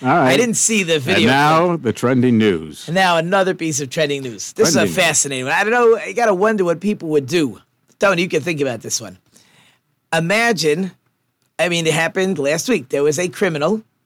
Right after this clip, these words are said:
Speaker 2: I guess he
Speaker 1: <laughs>
Speaker 2: stole from a store. He was caught.
Speaker 1: Mm-hmm.
Speaker 2: And I guess the owner of the store gave him a choice. The choice is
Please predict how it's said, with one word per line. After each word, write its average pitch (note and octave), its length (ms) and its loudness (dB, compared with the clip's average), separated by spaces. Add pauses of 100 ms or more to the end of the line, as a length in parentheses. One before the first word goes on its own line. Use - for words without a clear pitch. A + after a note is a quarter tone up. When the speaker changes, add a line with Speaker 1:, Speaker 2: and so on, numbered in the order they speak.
(180)
Speaker 2:
I B2+ 100 -8
guess D3 280 -4
he D3 320 -6
Speaker 1:
<laughs> - 80 -16
Speaker 2:
stole D3+ 380 -2
from F3 100 -6
a G3 60 -2
store. D3 220 -4
He D3+ 120 0
was F3 160 -2
caught. A#2+ 340 -10
Speaker 1:
Mm-hmm. F2+ 400 -4 (220)
Speaker 2:
And C#3 160 -4
I C#3 80 -2
guess D#3+ 220 -2
the D3+ 180 -6
owner G#3+ 260 2
of F#3+ 80 0
the F3 100 -2
store G3 300 -2
gave E3 340 -4
him D#3 280 -6 (120)
a D3+ 80 -4
choice. - 600 -12 (880)
The D3 80 -4
choice G#3+ 420 0
is C3+ 220 -4